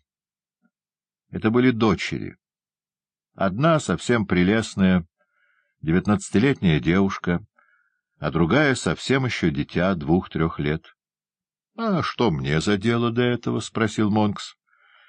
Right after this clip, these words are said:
Они проживали, — сказал мистер Браунлоу, не обратив внимания на вопрос, —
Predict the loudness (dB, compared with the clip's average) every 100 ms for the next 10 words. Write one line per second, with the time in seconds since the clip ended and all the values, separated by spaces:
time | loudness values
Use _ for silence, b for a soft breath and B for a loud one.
0 | b 2 4 4 2 4 4 4 4 4
1 | 4 4 4 2 -2 _ _ _ _ _
2 | _ -14 -4 0 2 4 4 2 0 -4
3 | 0 2 2 4 4 2 2 2 2 -2
4 | 0 -4 -2 0 2 2 2 2 2 0
5 | -2 -2 -2 -4